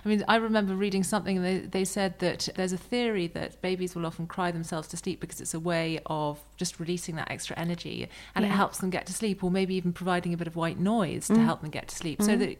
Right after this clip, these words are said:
Speaker 1: it could be that they're crying and they don't want you, but then you coming in, they're like, "Oh, cool.
Speaker 2: Oh,
Speaker 1: Oh,
Speaker 2: you're
Speaker 1: oh,
Speaker 2: here."
Speaker 1: brilliant. You know, it's like that person that
Speaker 2: George
Speaker 1: keeps on coming
Speaker 2: Clooney's walked in the
Speaker 1: Yeah.
Speaker 2: room again. <laughs>
Speaker 1: It's, uh, exactly, that person comes into your room the whole time. You're like, "Just let me sleep."
Speaker 2: Yeah.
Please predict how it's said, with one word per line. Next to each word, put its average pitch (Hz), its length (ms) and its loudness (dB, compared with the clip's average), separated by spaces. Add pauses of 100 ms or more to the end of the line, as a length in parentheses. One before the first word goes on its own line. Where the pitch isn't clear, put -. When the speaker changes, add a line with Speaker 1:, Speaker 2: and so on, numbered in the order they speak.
Speaker 1:
it 202 200 -2
could 254 240 -2
be 208 120 0
that 185 220 2 (420)
they're 202 120 2
crying 226 420 4
and 180 60 4
they 220 60 6
don't 220 140 0
want 202 280 4
you, 156 200 0
but - 140 2
then 202 140 6
you 202 100 4
coming 202 340 4
in, 185 240 4
they're 175 100 4
like, 180 200 4
"Oh, 508 260 12
cool. - 160 8 (140)
Speaker 2:
Oh, 381 140 12
Speaker 1:
Oh, 403 40 12
Speaker 2:
you're 359 160 12
Speaker 1:
oh, 605 160 12
Speaker 2:
here." 302 260 12
Speaker 1:
brilliant. 202 500 12
You 294 80 6
know, 247 100 6
it's 226 100 4
like 254 140 10
that 247 140 6
person 247 240 4
that - 40 2
Speaker 2:
George 214 160 12
Speaker 1:
keeps 247 140 10
on 392 60 12
coming 480 140 12
Speaker 2:
Clooney's 320 60 12
walked 320 200 12
in 294 80 12
the 285 60 12
Speaker 1:
Yeah. 254 100 12
Speaker 2:
room 226 80 12
again. 208 360 12
<laughs> - 40 12 (340)
Speaker 1:
It's, 392 140 10
uh, - 40 4
exactly, 320 640 8
that 220 80 10
person 240 220 6
comes 269 300 4
into 277 200 4
your 254 140 12
room 359 180 10
the 254 80 12
whole 233 160 10
time. 226 260 8
You're 233 100 6
like, 247 120 6
"Just 370 180 4
let 392 220 12
me 370 140 10
sleep." 320 420 8
Speaker 2:
Yeah. 285 280 10